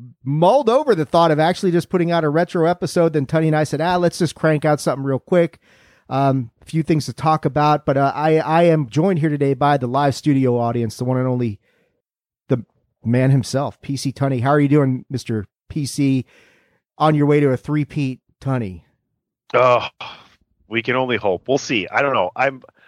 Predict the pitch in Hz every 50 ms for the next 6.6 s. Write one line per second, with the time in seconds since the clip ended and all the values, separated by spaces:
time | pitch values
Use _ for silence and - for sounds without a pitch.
0 | _ _ _ _ - - 156 165 165 175 202 202 175 208 202 185 170 143 - -
1 | 151 160 165 160 151 131 120 113 117 - - 127 117 117 113 107 95 - _ -
2 | - 165 160 156 143 143 139 - - - 143 139 135 123 117 113 113 110 101 -
3 | - 131 123 117 113 110 107 101 - _ - 107 131 151 147 143 143 143 139 139
4 | 139 139 131 _ _ _ _ _ _ _ _ _ - 98 98 98 98 104 101 98
5 | - - 123 123 139 143 - 143 131 - 131 151 156 147 147 143 131 120 117 117
6 | 113 107 101 98 98 95 95 92 90 95 101